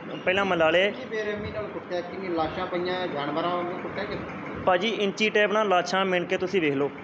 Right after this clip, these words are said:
Speaker 2: ਜਾ-, ਜਾਨਵਰਾਂ ਨੂੰ ਕੁੱਟਿਆ,
Speaker 1: ਉਹ
Speaker 2: ਜਾਨਵਰ-
Speaker 1: ਜਾਨਵਰਾਂ ਤੋਂ ਬਦਤਰ। ਇਹ ਤਾਂ ਆਪਦੇ ਪੈਰਾਂ 'ਤੇ ਨਹੀਂ ਖੜੀ ਹੋ ਸਕਦੀ। ਸਾਰੇ ਆਪਣੇ ਸਰੀਰ ਦੀਆਂ, ਸਾਰਾ ਲੱਤਾਂ ਤੋਂ ਲੈ ਕੇ ਗਿੱਟਿਆਂ ਤੱਕ ਸਾਰੀਆਂ ਹੱਡੀਆਂ ਕਰੈਕ ਆ ਜੀ।
Speaker 2: ਕੁੱਟਮਾਰ ਸ਼ਿੰਗਾਰਾ ਸਿੰਘ ਨੇ ਕੀਤੀ?
Speaker 1: ਪੰਦਰਾਂ ਵੀਹ ਜਣੇ ਸੀ ਜੀ।
Speaker 2: ਅਣਪਛਾਤੇ ਬੰਦੇ ਬੁਲਾਏ?
Speaker 1: ਹਾਂਜੀ, ਅਣਪਛਾਤੇ ਬੰਦੇ ਸੀ, ਨਸ਼ੇ ਨਾਲ ਰਜਾ ਕੇ ਲੈ ਕੇ ਆਏ ਸੀ।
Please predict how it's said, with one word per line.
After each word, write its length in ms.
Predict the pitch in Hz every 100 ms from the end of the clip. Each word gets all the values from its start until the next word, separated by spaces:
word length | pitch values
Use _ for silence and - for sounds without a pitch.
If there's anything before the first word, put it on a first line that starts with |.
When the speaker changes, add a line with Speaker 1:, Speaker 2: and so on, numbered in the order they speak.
| 160
Speaker 2:
ਜਾ-, 100 | 160
ਜਾਨਵਰਾਂ 380 | 147 160 165
ਨੂੰ 100 | 185
ਕੁੱਟਿਆ, 380 | 196 - - 196
Speaker 1:
ਉਹ 60 | 180
Speaker 2:
ਜਾਨਵਰ- 260 | 165 190
Speaker 1:
ਜਾਨਵਰਾਂ 420 | 175 185 196 226 240
ਤੋਂ 140 | 262
ਬਦਤਰ। 440 | 208 208 226 165 - - - - - - - - -
ਇਹ 120 | 180
ਤਾਂ 100 | 233
ਆਪਦੇ 200 | 226 226
ਪੈਰਾਂ 220 | 233 214
'ਤੇ 100 | 214
ਨਹੀਂ 100 | 233
ਖੜੀ 180 | 220 208
ਹੋ 40 | 208
ਸਕਦੀ। 280 | 196 175
ਸਾਰੇ 340 | 202 185 202 240
ਆਪਣੇ 220 | 226 202
ਸਰੀਰ 320 | 202 196 196
ਦੀਆਂ, 220 | 170 202
ਸਾਰਾ 340 | 202 185 190 214 208
ਲੱਤਾਂ 340 | 180 175 190 208
ਤੋਂ 120 | 214
ਲੈ 80 | 208
ਕੇ 140 | 208
ਗਿੱਟਿਆਂ 280 | 190 185 196
ਤੱਕ 180 | 208 202
ਸਾਰੀਆਂ 360 | 180 190 214
ਹੱਡੀਆਂ 240 | 214 175 165
ਕਰੈਕ 280 | 143 139
ਆ 60 | 139
ਜੀ। 140 | 151
Speaker 2:
ਕੁੱਟਮਾਰ 360 | 147 175 180 196
ਸ਼ਿੰਗਾਰਾ 360 | 175 151 151 165
ਸਿੰਘ 200 | 196 214
ਨੇ 80 |
ਕੀਤੀ? 340 | 220 196 165 175 - - - - - - -
Speaker 1:
ਪੰਦਰਾਂ 300 | 214 226 220
ਵੀਹ 140 | 220
ਜਣੇ 200 | 208 170
ਸੀ 140 | 147
ਜੀ। 160 | 127 117 - 170
Speaker 2:
ਅਣਪਛਾਤੇ 420 | 175 - 185 208
ਬੰਦੇ 240 | 196 185
ਬੁਲਾਏ? 180 | 202 180
Speaker 1:
ਹਾਂਜੀ, 380 | 170 165 143 120 -
ਅਣਪਛਾਤੇ 380 | 175 156 175 180
ਬੰਦੇ 240 | 170 175
ਸੀ, 100 | 180
ਨਸ਼ੇ 280 | 202 170 180
ਨਾਲ 160 | 190 190
ਰਜਾ 260 | 156 160
ਕੇ 160 | 156 175
ਲੈ 140 | 170
ਕੇ 180 | 160 170
ਆਏ 140 | 156
ਸੀ। 260 | 165 208 226